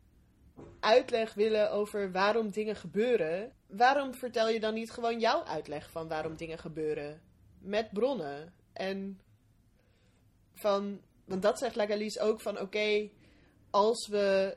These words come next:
een oprukkend rechts willen bestrijden, misschien moeten we dan wel gewoon mensen met antisemitische complottheorieën niet beschouwen als een afgedane zaak waar je niks mee kunt bereiken,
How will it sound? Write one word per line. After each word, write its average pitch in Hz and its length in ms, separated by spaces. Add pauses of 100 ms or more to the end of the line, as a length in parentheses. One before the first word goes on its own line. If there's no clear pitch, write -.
(140)
een 190 200
oprukkend 208 480
rechts 180 300
willen 196 220
bestrijden, 156 760 (340)
misschien 269 280
moeten 349 200
we 294 80
dan 247 180
wel 240 180
gewoon 220 560 (160)
mensen 220 560
met 202 500
antisemitische 214 800
complottheorieën 202 1200
niet 226 240
beschouwen 208 640
als 190 380
een 185 120
afgedane 185 540
zaak 185 360
waar 180 140
je 180 60
niks 185 200
mee 185 140
kunt 180 200
bereiken, 180 640